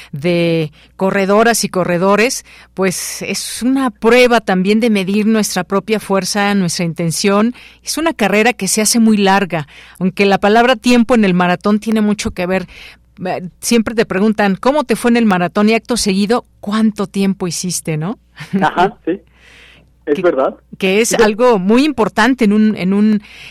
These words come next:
Speaker 1: en un maratón, pero yo no diría tanto en esa forma competitiva, quizás, sino también en este trayecto que uno mismo, una misma, se puede trazar. Y ya viste los ganadores, fue un, un boliviano el que obtuvo
Speaker 2: Qué
Speaker 1: el primer
Speaker 2: impresión.
Speaker 1: lugar.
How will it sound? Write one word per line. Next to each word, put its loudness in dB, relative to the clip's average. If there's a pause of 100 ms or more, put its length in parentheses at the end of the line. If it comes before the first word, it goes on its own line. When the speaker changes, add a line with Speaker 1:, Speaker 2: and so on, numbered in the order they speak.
Speaker 1:
en 4
un 6
maratón, 2
pero 0
yo 0
no 0
diría 2
tanto 2
en 0
esa -2
forma 0 (280)
competitiva, -2
quizás, -4
sino -4
también 0
en 0
este 0
trayecto 2 (460)
que 0
uno 4
mismo, 2
una 0
misma, 0
se -8
puede -4
trazar. -8 (500)
Y 0
ya 4
viste 2
los 0
ganadores, 4
fue 2
un, -2
un 0
boliviano 4
el 0
que -4
obtuvo -4
Speaker 2:
Qué 0
Speaker 1:
el -4
primer 2
Speaker 2:
impresión. 0
Speaker 1:
lugar. 0